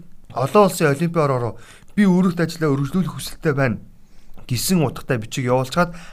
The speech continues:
тамгаа аваад явсан байна. Олимпиад манай улсын тамирчид цагаан дугны дор зогсох байдалд хүрч болзошгүй гэд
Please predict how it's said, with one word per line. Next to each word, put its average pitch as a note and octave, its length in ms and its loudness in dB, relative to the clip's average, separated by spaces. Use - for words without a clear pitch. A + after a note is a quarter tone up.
тамгаа C#3 460 2
аваад A2+ 100 -4
явсан A2 300 -2
байна. A2+ 400 2
Олимпиад F#3+ 400 2
манай E3 280 4
улсын D#3 180 -2
тамирчид C#3 420 -4
цагаан E3+ 400 2
дугны D3+ 260 0
дор C3+ 180 0
зогсох D3 320 -4
байдалд C3+ 280 -2
хүрч - 300 -6
болзошгүй A2+ 580 2
гэд A2+ 180 -2